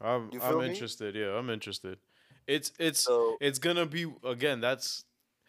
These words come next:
Speaker 1: that's like, yo, like, I'm, I'm gonna compare this, this feeling I have about the Snyder Cut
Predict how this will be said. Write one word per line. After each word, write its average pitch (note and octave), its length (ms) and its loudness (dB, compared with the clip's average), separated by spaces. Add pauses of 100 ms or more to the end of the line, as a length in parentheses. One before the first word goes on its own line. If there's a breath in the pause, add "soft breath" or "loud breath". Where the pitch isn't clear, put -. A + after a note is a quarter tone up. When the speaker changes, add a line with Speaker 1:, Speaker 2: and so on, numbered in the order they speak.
(300 soft breath)
Speaker 1:
that's D3 240 0
like, E3 280 -2
yo, A2 440 -6 (2000)
like, F#2 260 -12 (160)
I'm, C#3+ 260 -6
I'm B2+ 240 -4
gonna C#3 140 0
compare A2 460 -4
this, - 540 -6
this - 180 -12
feeling G2 380 -6
I F#2 120 -4
have F2+ 200 -4
about F2 260 -8
the - 80 -18
Snyder F2+ 340 -12
Cut - 160 -14